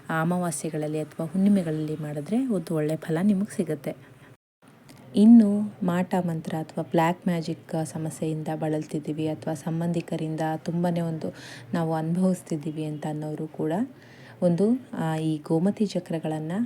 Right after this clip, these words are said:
ಅಂದ್ರೆ ಎಂಟು ಗೋಮತಿ ಚಕ್ರಗಳನ್ನ ತೆಗೆದುಕೊಳ್ಬೇಕು. ಇದನ್ನ ನೀವು ಅಂದ್ರೆ ನಾಲ್ಕು ದಿಕ್ಕಿಗೂ, ಆ, ಬರುವಂತಹ ದಾರಿಯಲ್ಲಿ ಆದ್ರೂ ನಿಲ್ಲಬಹುದು. ಈ, ಈ ರೀತಿ ಒಂದು ನಿಂತ್ಕೊಂಡು, ಆ, ತಲೆ ಬಳಸಿ ನೀವು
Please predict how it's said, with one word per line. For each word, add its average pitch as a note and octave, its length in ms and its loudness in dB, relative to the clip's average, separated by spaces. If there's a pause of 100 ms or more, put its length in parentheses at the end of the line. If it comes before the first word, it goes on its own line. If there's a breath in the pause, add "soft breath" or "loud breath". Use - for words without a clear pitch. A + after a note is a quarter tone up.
(140)
ಅಂದ್ರೆ F3 460 -2 (240)
ಎಂಟು G3+ 380 6
ಗೋಮತಿ F3 360 0
ಚಕ್ರಗಳನ್ನ D3+ 640 -4
ತೆಗೆದುಕೊಳ್ಬೇಕು. D3+ 840 -6 (480 loud breath)
ಇದನ್ನ A#3+ 380 8
ನೀವು F3+ 400 0 (260)
ಅಂದ್ರೆ F3 320 -2
ನಾಲ್ಕು G3 640 2
ದಿಕ್ಕಿಗೂ, F3 540 0 (220)
ಆ, D#3 300 -2
ಬರುವಂತಹ D#3+ 760 -2 (360)
ದಾರಿಯಲ್ಲಿ D#3 520 -4
ಆದ್ರೂ D3+ 320 -6
ನಿಲ್ಲಬಹುದು. D#3 600 -4 (560 loud breath)
ಈ, F3 260 0
ಈ A3+ 140 8
ರೀತಿ G#3+ 460 2
ಒಂದು E3 240 0
ನಿಂತ್ಕೊಂಡು, E3+ 840 -2 (640 loud breath)
ಆ, E3 200 0
ತಲೆ F3+ 340 4
ಬಳಸಿ F3 400 -2
ನೀವು E3 340 -4